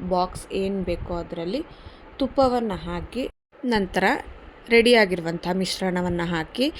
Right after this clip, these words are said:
ನೀವು ಮುಂಚೆನೇ ಈ ಥರ ಕಟ್ ಮಾಡ್ಕೊಂಡ್ಬಿಟ್ರೆ, ಆ, ಹಾರದ ಮೇಲೆ ಪೀಸ್ ಚೆನ್ನಾಗಿ ಆಗಿಬಿಡುತ್ತೆ. ಅದಕ್ಕೋಸ್ಕರ ಮುಂಚೆನೇ ನಾನು ಈ ಥರ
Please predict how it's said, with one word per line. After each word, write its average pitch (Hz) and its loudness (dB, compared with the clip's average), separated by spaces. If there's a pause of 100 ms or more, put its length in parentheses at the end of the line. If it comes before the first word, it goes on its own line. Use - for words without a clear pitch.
(260)
ನೀವು 294 6
ಮುಂಚೆನೇ 254 6
ಈ 269 2
ಥರ 233 2
ಕಟ್ 196 0
ಮಾಡ್ಕೊಂಡ್ಬಿಟ್ರೆ, 202 0 (480)
ಆ, 190 2
ಹಾರದ 226 2
ಮೇಲೆ 214 2 (180)
ಪೀಸ್ 262 2
ಚೆನ್ನಾಗಿ 196 0
ಆಗಿಬಿಡುತ್ತೆ. 165 -2
ಅದಕ್ಕೋಸ್ಕರ 185 -2
ಮುಂಚೆನೇ 196 0 (500)
ನಾನು 190 -6
ಈ 175 -6
ಥರ 175 -4